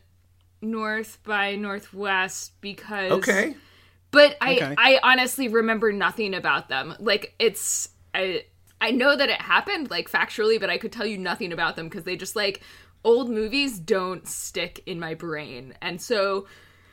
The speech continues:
Speaker 1: it's not something that I have a familiarity with at all.
Speaker 2: Well, if you enjoyed Brick as much as it sounds like you did, there are a few that I would suggest you go back and give another try. Um, Double Indemnity tops my list for that, but,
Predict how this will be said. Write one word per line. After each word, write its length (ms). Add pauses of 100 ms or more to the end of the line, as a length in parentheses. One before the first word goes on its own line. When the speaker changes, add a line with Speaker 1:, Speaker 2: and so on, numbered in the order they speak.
(240)
Speaker 1:
it's 180
not 180
something 240
that 120
I 120
have 380
a 60
familiarity 760
with 200
at 100
all. 280 (1600)
Speaker 2:
Well, 160
if 160
you 360
enjoyed 560
Brick 520 (120)
as 200
much 220
as 80
it 100
sounds 300
like 200
you 60
did, 300
there 220
are 120
a 40
few 340
that 140
I 100
would 160
suggest 460
you 80
go 140
back 240
and 120
give 120
another 260
try. 580
Um, 460 (340)
Double 240
Indemnity 600 (400)
tops 320
my 120
list 400
for 120
that, 300
but, 260